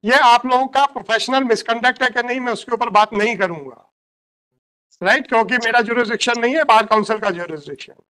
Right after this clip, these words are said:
सवाल इस बात का है कि जब हालात यहां तक आप लोगों ने पैदा कर दिए कि उसको एसपी को भेजना पड़ा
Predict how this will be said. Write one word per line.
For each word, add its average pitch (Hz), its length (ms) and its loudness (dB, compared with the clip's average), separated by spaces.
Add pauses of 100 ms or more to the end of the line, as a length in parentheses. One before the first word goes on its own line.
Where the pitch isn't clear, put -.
(840)
सवाल 185 440 4
इस 262 100 6
बात 254 300 0
का 247 100 4
है 254 140 4
कि 254 120 -4
जब 226 200 0
हालात 208 460 2
यहां 214 220 0
तक 254 200 0
आप 240 180 4
लोगों 233 220 2
ने 226 100 -2
पैदा 214 280 -2
कर 196 180 -4
दिए 233 260 -2
कि 254 180 -8
उसको 220 320 -2
एसपी 220 280 -4
को 311 80 -8
भेजना 214 380 2
पड़ा 202 300 2